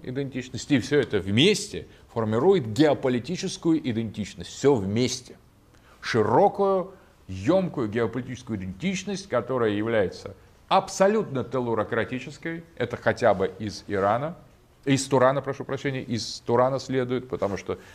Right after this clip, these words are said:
включение туранского наследия, это включ-, включение самой, что ни на есть, аутентичной, пронзительной и яркой теллурократии.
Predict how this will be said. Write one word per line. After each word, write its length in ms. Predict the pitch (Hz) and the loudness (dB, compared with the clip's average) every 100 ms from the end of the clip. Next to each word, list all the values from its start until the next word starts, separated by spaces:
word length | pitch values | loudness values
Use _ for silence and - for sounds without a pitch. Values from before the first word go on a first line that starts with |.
| - - - | -20 -18 -18
включение 560 | - 113 113 131 120 101 | -6 0 0 0 -2 0
туранского 460 | 117 117 98 - 104 | 0 0 0 -6 -4
наследия, 320 | 101 101 98 | -2 -2 -4
это 100 | - | -4
включ-, 300 | - 110 107 | -4 -6 -6
включение 440 | - 117 117 110 | -6 -4 -2 -4
самой, 380 | 95 143 143 123 | -2 0 0 -2
что 140 | - | -6
ни 60 | 117 | -4
на 40 | |
есть, 160 | 123 123 - - - | -4 -4 -12 -20 -6
аутентичной, 1120 | 139 156 147 156 151 147 - 190 156 - 143 | 2 4 4 4 4 4 0 0 0 -2 -2
пронзительной 960 | 117 - 135 135 113 123 - 135 127 127 | 0 2 2 2 -2 -4 -4 -2 -2 -2
и 220 | 123 139 | -2 -2
яркой 560 | 135 131 139 - - 95 | 2 6 6 4 -2 -4
теллурократии. 1300 | - 143 139 147 117 92 - 107 98 - 139 180 | 2 4 4 4 4 2 4 4 4 0 -4 -4